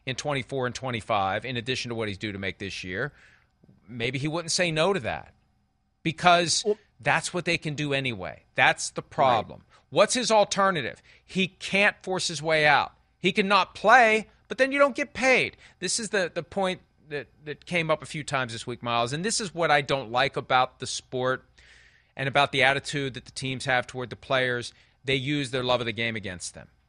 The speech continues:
Speaker 1: They use the
Speaker 2: Mm-hmm.
Speaker 1: fact that they want to play and compete against them. Because at the end of the day, there's only one way Jonathan Taylor is gonna be an N F L running back,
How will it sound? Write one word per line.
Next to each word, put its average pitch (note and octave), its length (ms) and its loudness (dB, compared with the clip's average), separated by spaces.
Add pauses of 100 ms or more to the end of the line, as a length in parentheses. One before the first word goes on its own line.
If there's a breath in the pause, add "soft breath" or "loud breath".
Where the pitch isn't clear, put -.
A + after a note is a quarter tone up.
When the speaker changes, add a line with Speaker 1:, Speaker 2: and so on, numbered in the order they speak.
(120)
Speaker 1:
They C3+ 80 0
use D#3 240 0
the D3+ 60 -2
Speaker 2:
Mm-hmm. A2+ 80 -6
Speaker 1:
fact D3 240 4
that B2+ 80 -12
they C#3+ 100 -2
want B2+ 180 -2
to A#2 40 -6
play C3 320 0
and B2 80 -8
compete A#2+ 460 -10
against A#2 440 -6
them. G#2 160 -8
Because C3+ 240 -6
at C3+ 60 -16
the D3+ 100 2
end F#3+ 120 2
of G3 40 -6
the F#3+ 60 -6
day, E3+ 240 6 (240 soft breath)
there's B2 140 -4
only F3 260 0
one F#3 300 0
way E3 180 6
Jonathan D3+ 380 0
Taylor D3 340 4
is C3 80 -2
gonna C#3 200 -2
be C3+ 100 -2
an C3+ 100 -2
N C3 140 0
F C3+ 140 -2
L C3+ 120 4
running A2+ 300 0
back, E2 280 -4